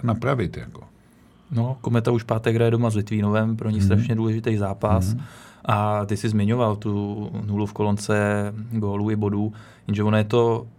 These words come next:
Speaker 2: pro Kometu ještě složitější, že v pátek proti Litvínovu bude postrádat hned čtyři útočníky. Protože máš, eh, Kolára se zlomenou rukou,
Speaker 1: Mhm.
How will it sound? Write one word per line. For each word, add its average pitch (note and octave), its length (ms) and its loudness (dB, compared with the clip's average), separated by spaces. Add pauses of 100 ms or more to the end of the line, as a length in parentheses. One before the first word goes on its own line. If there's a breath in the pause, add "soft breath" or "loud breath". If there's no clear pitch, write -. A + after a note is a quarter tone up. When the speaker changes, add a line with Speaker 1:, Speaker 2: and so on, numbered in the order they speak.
(100)
Speaker 2:
pro A2 140 0
Kometu A#2 400 2
ještě A#2 360 0
složitější, G#2+ 880 2 (600)
že A2 520 2
v A2 40 -16
pátek G#2 340 -2
proti A2 240 2
Litvínovu A2 640 4
bude A2 200 4
postrádat G#2+ 480 2
hned A2 100 4
čtyři A2+ 240 2
útočníky. G#2+ 540 -2 (640 loud breath)
Protože G2+ 440 -2
máš, F#2+ 720 -2
eh, F2+ 600 -6 (160)
Kolára G#2 420 2
se A2+ 120 -2
zlomenou G#2+ 400 4
rukou, A2 500 0
Speaker 1:
Mhm. G2 320 4